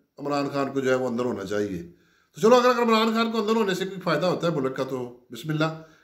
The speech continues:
कर लें आप, ये तो उसमें कोई <laughs> ब-, बड़ी बात नहीं है।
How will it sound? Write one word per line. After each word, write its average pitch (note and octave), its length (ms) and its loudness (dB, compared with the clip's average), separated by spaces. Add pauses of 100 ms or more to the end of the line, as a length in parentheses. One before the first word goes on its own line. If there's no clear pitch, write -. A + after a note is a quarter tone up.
कर C3+ 140 4
लें D3+ 140 4
आप, C#3+ 340 0 (300)
ये C3+ 60 -4
तो C#3+ 120 -4
उसमें C3+ 240 -6
कोई D3 240 -6
<laughs> - 100 -4
ब-, A#2 340 -4
बड़ी C3 160 0
बात A#2+ 340 -4
नहीं C#3+ 160 2
है। D3 200 -4